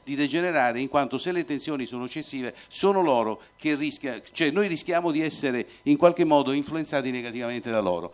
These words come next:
Ecco, l'area di instabilità disegnata così più o meno,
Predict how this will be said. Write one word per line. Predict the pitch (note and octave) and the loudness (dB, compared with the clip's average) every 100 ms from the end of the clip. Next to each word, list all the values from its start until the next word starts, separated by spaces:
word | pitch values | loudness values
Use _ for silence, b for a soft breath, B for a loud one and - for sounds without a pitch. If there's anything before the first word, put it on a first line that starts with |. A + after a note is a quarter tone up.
| B B | B B
Ecco, | D#3 D#3 | -2 2
l'area | F#3 G#3 | 2 2
di | G3 | -2
instabilità | F3 F3 D#3+ D#3 D3+ A#2+ | -4 -6 -4 0 2 2
disegnata | A2+ A2+ B2 C#3 C#3 C#3+ B2+ A2+ | 0 -12 -10 -6 0 0 0 -4
così | A#2 C3+ | -4 -4
più | - C3+ | -2 0
o | |
meno, | C3 G#2+ A2 | 0 -2 -4